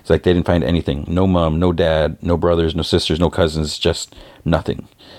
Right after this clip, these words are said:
And Mom, you know, she's like, "Oh, I'm so sorry." And she takes her, gives her a hug.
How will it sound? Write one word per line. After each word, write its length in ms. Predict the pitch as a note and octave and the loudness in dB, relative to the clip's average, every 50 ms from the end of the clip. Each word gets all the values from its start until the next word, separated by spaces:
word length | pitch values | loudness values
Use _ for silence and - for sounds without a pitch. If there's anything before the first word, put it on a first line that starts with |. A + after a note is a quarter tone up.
| - - - _ _ - | -20 -20 -20 _ _ -2
And 220 | F2+ F2 E2 E2 | 0 0 2 2
Mom, 460 | E2 D#2+ D#2+ D#2+ D#2+ D#2 D2+ - - - | 2 2 2 2 2 0 -4 -4 -8 -10
you 140 | - - E2 | -4 -2 -2
know, 60 | D#2+ | -2
she's 240 | D2 - D#2+ D2 - | -2 -2 -4 -2 0
like, 160 | E2+ D2 - | -2 -2 0
"Oh, 60 | - F2+ | 0 -2
I'm 140 | F2 E2+ | -2 -2
so 180 | - - F#2+ F#2+ | 0 2 2 2
sorry." 460 | F#2+ - - C2+ D#2 D#2 C2 B1 A#1+ | 2 2 2 4 4 4 4 2 0
And 80 | B1+ - | -2 -4
she 100 | - - | -4 -2
takes 220 | - F2+ D#2 - - | 0 -2 -2 0 -2
her, 100 | D2 D2 | -4 -2
gives 220 | D#2+ D#2+ D2+ D#2 | -2 -4 -2 -2
her 80 | D2+ C#2 | -2 -2
a 60 | - | 0
hug. 340 | - D#2+ D#2+ D#2 D#2 - | 2 2 2 2 -2 -6